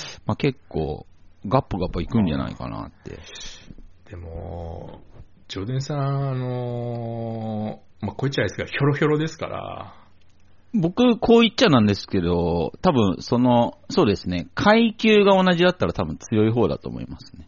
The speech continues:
Speaker 2: <laughs> 階級ね。ああ、そ-、でも、ボクシングじゃないんで、同じ階級が来るとは限らないですから。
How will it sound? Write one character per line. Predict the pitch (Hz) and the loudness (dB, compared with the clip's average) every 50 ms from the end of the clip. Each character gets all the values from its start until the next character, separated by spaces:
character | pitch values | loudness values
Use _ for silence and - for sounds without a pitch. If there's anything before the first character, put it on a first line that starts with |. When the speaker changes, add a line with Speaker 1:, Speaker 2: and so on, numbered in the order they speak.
| - - - | -20 -20 -20
Speaker 2:
<laughs> | - - | -2 0
階 | - - - - - - - - - - - - - - - 320 - - - - - - - - - - | 2 2 2 2 2 2 2 0 0 -4 -6 -4 -4 -2 0 0 -2 -2 -4 -6 -8 -8 -6 -2 -2 -2
級 | 220 | 0
ね。 | 285 320 - - - - - 214 - - - - | -2 -2 -4 -6 -14 -14 -12 -10 -10 -8 -2 2
あ | 196 196 202 196 175 170 160 139 135 | 4 6 6 8 6 6 6 6 6
あ、 | 147 | 4
そ-、 | - - - 247 220 196 | 4 4 4 4 6 6
で | - 262 | 6 6
も、 | 233 180 143 170 185 - - - - - - - - - - - - | 6 8 6 6 6 4 0 -4 -6 -8 -8 -8 -16 -20 -20 0 4
ボ | 269 349 370 | 4 4 6
ク | - - | 4 4
シ | - 370 302 | 4 6 6
ン | 226 190 | 6 4
グ | 151 156 151 | 4 4 4
じ | 147 147 | 4 6
ゃ | |
な | 143 156 | 6 6
い | 160 | 6
ん | 156 | 6
で、 | 123 113 - - | 4 2 4 4
同 | 170 185 220 285 | 6 8 8 8
じ | 320 339 339 330 | 6 6 4 4
階 | - - - 349 339 311 | 4 6 6 6 6 6
級 | - 254 262 339 | 6 6 8 8
が | 285 - | 8 8
来 | - 214 247 | 8 8 6
る | 359 - | 6 6
と | - 160 | 6 4
は | - - | 2 4
限 | - 185 175 175 214 247 | 4 4 4 6 6 6
ら | 285 254 - | 6 8 8
な | 254 - - | 8 6 6
い | - 226 214 | 4 2 0
で | 262 | 0
す | 262 - | 0 -2
か | - - - | -4 -2 0
ら。 | - - - - | 0 0 0 -2